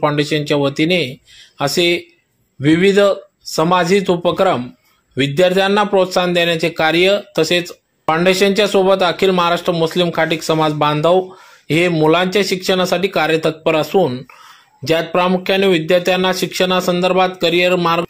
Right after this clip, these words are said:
बक्षीस वितरण सोहळा, विद्यार्थी गुणगौरव सोहळा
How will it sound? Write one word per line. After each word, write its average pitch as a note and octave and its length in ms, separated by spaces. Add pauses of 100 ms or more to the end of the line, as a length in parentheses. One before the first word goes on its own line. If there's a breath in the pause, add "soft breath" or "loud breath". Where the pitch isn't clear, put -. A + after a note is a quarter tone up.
(520 loud breath)
बक्षीस D#3 440
वितरण F#3+ 480
सोहळा, F#3 440 (380)
विद्यार्थी E3+ 520
गुणगौरव F#3 580
सोहळा F#3 400